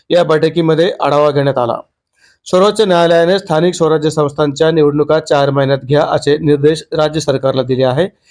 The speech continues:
त्यामुळे आता प्रत्येक पक्षाचे कार्यकर्ते आणि पदाधिकारी आगामी निवडणुकीच्या तयारीला लागले आहेत. याच पार्श्वभूमीवर जालन्यात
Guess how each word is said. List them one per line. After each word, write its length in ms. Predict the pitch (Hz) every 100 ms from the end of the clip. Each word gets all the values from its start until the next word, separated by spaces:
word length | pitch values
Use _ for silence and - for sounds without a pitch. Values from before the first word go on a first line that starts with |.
| - _
त्यामुळे 420 | 156 147 180 147 -
आता 220 | 151 175
प्रत्येक 500 | 165 175 170 208 202
पक्षाचे 420 | 165 151 147 147
कार्यकर्ते 580 | 151 143 143 143 139 160
आणि 280 | 165 156 139
पदाधिकारी 600 | 135 135 135 139 160 143 98 _ _ _
आगामी 400 | 139 156 175 185
निवडणुकीच्या 600 | 196 175 165 156 156 143 160
तयारीला 360 | 147 139 139 160
लागले 300 | 165 131 131
आहेत. 280 | 117 117 107 _ _ _ _ _ _ -
याच 220 | 175 180
पार्श्वभूमीवर 680 | 165 165 170 165 170 175 214 - 151
जालन्यात 360 | 147 147 165